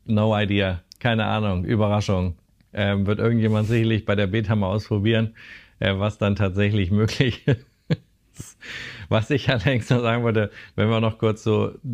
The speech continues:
ähm, über die verschiedenen Systeme sprechen, komischerweise bei iPad O S hast du es gesehen, dass der Designer,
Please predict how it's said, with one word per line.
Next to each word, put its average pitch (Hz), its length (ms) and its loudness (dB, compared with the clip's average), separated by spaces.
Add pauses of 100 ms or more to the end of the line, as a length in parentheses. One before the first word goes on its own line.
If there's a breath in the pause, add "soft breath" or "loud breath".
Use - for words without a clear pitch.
(120)
ähm, 107 420 0
über 104 180 0
die 104 80 2
verschiedenen 101 560 -2
Systeme 101 420 -2
sprechen, 101 380 -2 (480 loud breath)
komischerweise 123 800 -2
bei 95 300 -2
iPad 110 380 -2
O 82 80 -2
S 87 220 -2
hast 101 180 -4
du 131 40 -2
es 113 140 -4
gesehen, 110 540 -2 (280 loud breath)
dass 98 220 -2
der 113 120 2
Designer, 104 680 0